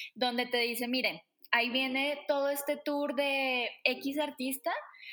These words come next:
y pues nada, aquí está el, la plata con la que tenemos, aquí están los contactos de los promotores,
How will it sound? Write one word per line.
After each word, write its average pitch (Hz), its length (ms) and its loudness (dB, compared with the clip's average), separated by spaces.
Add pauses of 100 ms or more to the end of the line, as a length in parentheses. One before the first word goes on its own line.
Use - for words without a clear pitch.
(260)
y 226 600 -2
pues 220 220 0
nada, 208 380 2 (140)
aquí 233 200 -2
está 240 440 2
el, 247 420 -2
la 220 160 2
plata 269 360 2
con 302 140 -2
la 294 120 -2
que 277 80 0
tenemos, 262 540 -2
aquí - 160 -6
están 214 260 -4
los 226 140 -4
contactos 247 580 -2
de 269 80 -2
los 262 140 -4
promotores, 240 840 -4